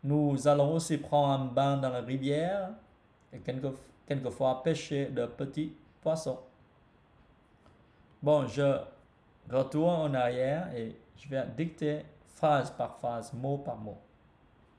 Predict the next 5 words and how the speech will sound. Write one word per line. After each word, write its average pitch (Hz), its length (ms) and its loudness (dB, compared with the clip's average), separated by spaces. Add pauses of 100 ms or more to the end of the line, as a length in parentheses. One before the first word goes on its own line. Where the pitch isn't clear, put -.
(4000)
Nous 156 280 6
passons 160 680 4
les 123 180 6
vacances 131 680 2
chez 143 580 0